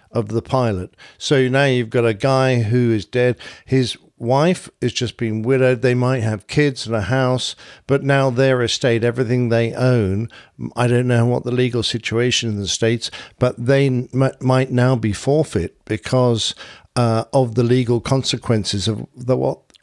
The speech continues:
trip that pilot took. I, I just can't imagine how awful that would be for the wife of this and family of this poor pilot, um, who are trying to deal with the fact that they've lost the breadwinner and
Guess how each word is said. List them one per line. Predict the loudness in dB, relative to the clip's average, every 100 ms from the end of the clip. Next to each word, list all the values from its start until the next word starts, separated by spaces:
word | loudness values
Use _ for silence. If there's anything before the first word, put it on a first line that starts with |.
| -6
trip | 0 0
that | 0 -4 -2
pilot | 0 2 0 -4
took. | -2 -4 -4 _ _ _ _
I, | -12 -12 -12
I | -10 -4 -2
just | 0 -2 0
can't | 0 0 -2
imagine | 2 2 0 -2
how | 0 0 0
awful | 2 2 2 0 -2
that | -2 -2
would | -2
be | 0 0 -2 -10 -20 -20 -4
for | 0
the | 2
wife | 4 2 2
of | -2
this | -2 -4 -4
and | -2 -2
family | 0 2 2 -2
of | -2
this | -8
poor | -2 -2 -2
pilot, | -2 -2 -2 -6 _ -20 -20 -20 -10
um, | 0 2 4 2 0 -2
who | 2 4 4
are |
trying | 2 2 4
to | 2
deal | 2 2 4 2
with | 2 0
the | -2
fact | -4 -4 -4
that | -4
they've | -2 0
lost | 0 -2 -4
the |
breadwinner | -2 0 0 -2 _ -10 -2 0 0 -4 -10 -20 -20 -20 _ 0
and | 2 2 0